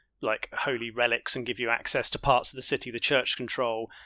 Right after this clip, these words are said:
The militia can give you more just physical goods and access to parts of the city the militia control. Um, it's very, the, the players can choose how they sort of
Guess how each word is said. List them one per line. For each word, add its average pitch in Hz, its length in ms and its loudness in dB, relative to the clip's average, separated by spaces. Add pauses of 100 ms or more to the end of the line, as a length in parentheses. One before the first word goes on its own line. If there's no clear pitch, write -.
(120)
The 131 80 -4
militia 120 480 6
can 131 180 -4
give 120 160 -6
you 123 80 -2
more 117 420 -4
just - 240 -6
physical 127 440 -4
goods 117 580 0
and 110 160 -8 (160)
access - 320 -6
to - 100 -8
parts 127 280 2
of - 40 -4
the 127 80 -6
city 123 260 0
the 113 80 -6
militia 123 360 2
control. 113 420 0 (640)
Um, 120 540 8
it's - 300 0 (100)
very, 135 340 6
the, 135 240 -2
the 139 100 0
players 131 340 2
can - 120 -6
choose 120 440 -4 (100)
how 120 300 -2
they 113 100 -4
sort 113 300 -6
of - 140 -20